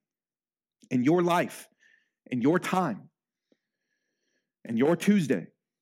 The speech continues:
will count, will matter, will get the full experience, will be made the most of when you are bringing it in line with what God's will is. When you listen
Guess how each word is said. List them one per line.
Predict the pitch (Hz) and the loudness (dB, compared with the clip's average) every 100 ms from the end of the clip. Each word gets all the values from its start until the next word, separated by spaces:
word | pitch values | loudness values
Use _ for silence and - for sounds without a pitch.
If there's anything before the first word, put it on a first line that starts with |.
| _ | _
will | 123 127 | -6 -4
count, | - - 196 123 - - _ _ - | -4 -2 -2 -2 -8 -20 _ _ -8
will | 131 135 | -2 -2
matter, | 143 185 147 92 - _ - | 0 0 0 -4 -14 _ -2
will | 156 | -2
get | 180 185 | 0 -2
the | |
full | - 208 208 | 0 2 2
experience, | 190 - 196 170 104 85 - | 0 -2 0 0 -2 -6 -2
will | 151 | 0
be | 135 | 4
made | 202 208 214 | 6 6 4
the | 190 | 4
most | 180 240 - - | 4 2 0 -4
of | - _ _ _ _ _ _ - | -8 _ _ _ _ _ _ -8
when | 131 165 156 | -2 0 2
you | 214 | 2
are | 180 | 2
bringing | 131 151 214 208 180 | 0 0 2 2 0
it | 180 - | -2 -2
in | 180 160 | 0 2
line | 160 190 123 107 131 _ _ - | 0 0 -2 -6 -10 _ _ -2
with | 147 | -2
what | 135 170 175 | 0 -2 0
God's | 151 160 147 123 107 - - | 0 2 2 -2 -14 -14 -4
will | 127 156 113 92 _ _ _ _ - | 0 2 0 -6 _ _ _ _ -2
is. | 131 90 - - _ _ _ _ _ _ _ _ _ _ _ _ - | -2 -2 -8 -20 _ _ _ _ _ _ _ _ _ _ _ _ -6
When | 123 | -2
you | 156 151 131 - _ _ _ | 0 0 0 -8 _ _ _
listen | 120 151 - 104 | -4 -4 -4 -10